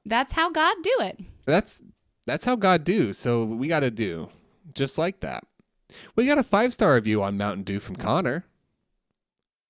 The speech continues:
Speaker 2: "Mountain Dew is love. Mountain Dew is life."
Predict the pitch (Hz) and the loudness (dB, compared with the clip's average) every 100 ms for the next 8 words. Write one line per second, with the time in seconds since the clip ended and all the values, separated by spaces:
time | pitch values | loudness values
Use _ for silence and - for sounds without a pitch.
0 | _ _ - 117 143 151 165 165 160 214 | _ _ -2 0 0 2 4 4 4 2
1 | 208 156 - - _ _ _ _ _ - | 2 2 -4 -20 _ _ _ _ _ -8
2 | 104 139 107 95 107 139 123 92 90 - | -2 -2 -2 -2 -2 0 -2 -2 -4 -10